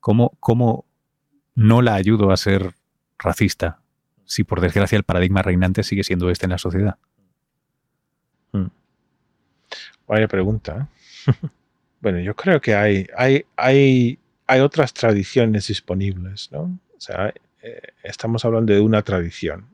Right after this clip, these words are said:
Speaker 2: ¿no? De, de definir la, la ciudadanía a base de, en este caso, de prejuicios, ¿no? Y de, de distinciones, de diferencias,
Speaker 1: Sí, la,
Speaker 2: ¿no?
Speaker 1: la definición excluyente, ¿no?
Speaker 2: Sí.
Speaker 1: La que dice,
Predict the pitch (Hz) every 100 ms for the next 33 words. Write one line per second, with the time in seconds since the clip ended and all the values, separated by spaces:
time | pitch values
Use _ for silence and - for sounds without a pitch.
0 | _ 110 117 107 101 101 98 - 98 101
1 | 107 110 98 95 95 _ _ - - _
2 | _ _ _ _ _ 104 92 - 101 98
3 | 92 98 104 107 104 101 - _ _ 82
4 | 87 95 - 101 - - 98 _ _ _
5 | _ _ _ 92 - 98 92 - 92 85
6 | 82 - 92 - - - - 98 107 101
7 | 87 95 _ _ _ _ _ _ _ _
8 | - 95 90 - 90 85 110 110 95 90
9 | - 90 90 101 101 92 - - 196 104
10 | 107 90 90 - 98 107 101 98 - 120
11 | - 101 95 87 87 131 113 90 101 85
12 | 85 92 87